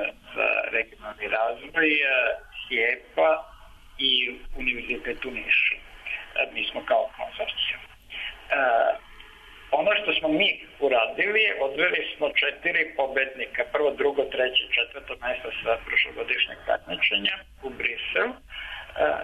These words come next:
gde su imali prezentacije svojih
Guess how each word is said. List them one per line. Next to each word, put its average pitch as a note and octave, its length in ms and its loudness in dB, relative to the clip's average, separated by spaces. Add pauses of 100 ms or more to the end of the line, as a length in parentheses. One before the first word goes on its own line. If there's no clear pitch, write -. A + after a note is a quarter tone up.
(140)
gde C3 240 -2
su - 180 2
imali C#3+ 380 0
prezentacije A#2+ 1080 -2 (360)
svojih - 440 -2